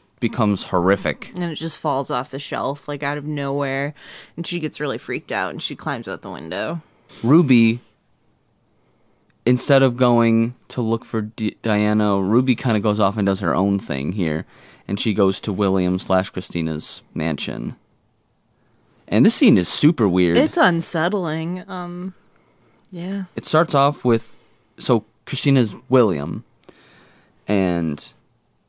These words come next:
Speaker 1: he, like, he gives her a bath,
Speaker 2: Mm-hmm.
Speaker 1: and he
Speaker 2: A sexy bath.
Speaker 1: He's, 'cause he strips her, and she's, like, crying and stuff from the funeral, and then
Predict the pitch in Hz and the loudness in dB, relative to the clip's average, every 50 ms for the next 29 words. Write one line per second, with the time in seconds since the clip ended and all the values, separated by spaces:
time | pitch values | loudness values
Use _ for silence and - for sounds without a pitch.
0 | _ _ _ _ _ _ - - - - - - - 139 127 123 123 123 117 107 | _ _ _ _ _ _ -20 -20 -20 -16 -12 -6 0 2 2 4 4 4 4 4
1 | 104 95 - - - - _ _ - - 113 98 - 165 196 185 - 202 196 156 | 4 2 -2 -4 -12 -20 _ _ -12 -10 -10 -2 2 2 2 2 4 4 4 4
2 | 110 110 110 113 _ _ _ _ _ _ - 113 113 123 160 196 302 254 - 349 | 4 0 -4 -14 _ _ _ _ _ _ 0 2 4 4 4 4 4 4 2 2
3 | 381 359 - - - - - - - - - 214 196 190 196 165 170 180 185 - | 0 0 -4 -12 -20 -20 -20 -20 -20 -14 -8 -6 -6 -4 -4 -6 -6 -8 -10 -10
4 | _ - - 117 113 107 107 101 - - 190 175 180 - - 170 151 151 151 151 | _ -4 0 0 2 2 0 -2 -4 -4 -4 -4 -4 -8 -10 -10 -8 -8 -8 -8
5 | 156 156 160 - - - _ _ _ _ _ - 113 113 - - - - - 151 | -8 -10 -10 -14 -18 -20 _ _ _ _ _ -6 -6 -4 -4 -6 -10 -4 -2 0
6 | 135 135 117 107 - - - - 196 208 208 - - - 90 85 82 78 98 117 | 0 0 0 0 -2 -2 0 2 2 2 0 -2 -4 -2 0 0 0 0 -2 -6
7 | - _ _ _ _ _ _ _ _ _ _ - - - - - 113 - - 131 | -10 _ _ _ _ _ _ _ _ _ _ -20 -20 -8 -6 -4 -4 -2 -2 0
8 | 123 127 113 92 - - - 143 139 139 135 135 135 139 135 135 - 143 127 127 | 0 2 0 0 0 0 0 2 4 4 4 4 4 4 2 2 2 0 0 2
9 | - 110 87 80 - - 120 123 127 135 135 135 127 131 127 131 131 _ _ _ | 0 -2 -2 -2 2 2 4 6 6 6 6 6 6 6 4 2 0 _ _ _
10 | - - - - - - _ _ _ _ _ _ _ _ _ _ - 95 104 101 | -20 -20 -20 -20 -20 -20 _ _ _ _ _ _ _ _ _ _ -2 0 2 4
11 | 104 107 107 104 104 107 104 101 101 95 | 4 6 6 4 4 4 4 4 4 2